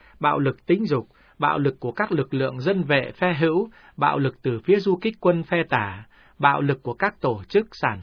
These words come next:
xuất buôn bán ma túy, bạo lực của các tổ chức tội phạm nhỏ, của các nhóm tống tiền. Từ năm sáu ngàn vụ giết người hồi năm một nghìn chín trăm bảy mươi ba,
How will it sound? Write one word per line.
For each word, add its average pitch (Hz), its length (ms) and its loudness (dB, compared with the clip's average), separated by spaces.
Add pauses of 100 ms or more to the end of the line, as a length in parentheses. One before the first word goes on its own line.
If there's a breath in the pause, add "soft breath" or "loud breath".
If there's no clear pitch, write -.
xuất 202 220 -4
buôn 165 240 -2
bán 170 260 0
ma 160 200 0
túy, 151 320 -2 (360 soft breath)
bạo 143 220 2
lực 139 220 0
của 123 100 -4
các 220 280 -4
tổ 113 240 -2
chức 226 220 -2
tội 143 260 -2
phạm 131 260 0
nhỏ, 104 360 -4 (320 soft breath)
của 120 200 -6
các 175 200 0
nhóm 165 260 0
tống 196 260 0
tiền. 123 240 -2 (1000)
Từ 147 160 4
năm 190 260 0
sáu 202 200 2
ngàn 143 300 0
vụ 131 180 -2
giết 190 200 2
người 139 240 2
hồi 127 160 0
năm 180 180 -2
một - 160 -2
nghìn 123 260 -2
chín 202 220 2
trăm 175 240 0
bảy 113 180 -4
mươi 151 160 0
ba, 151 340 0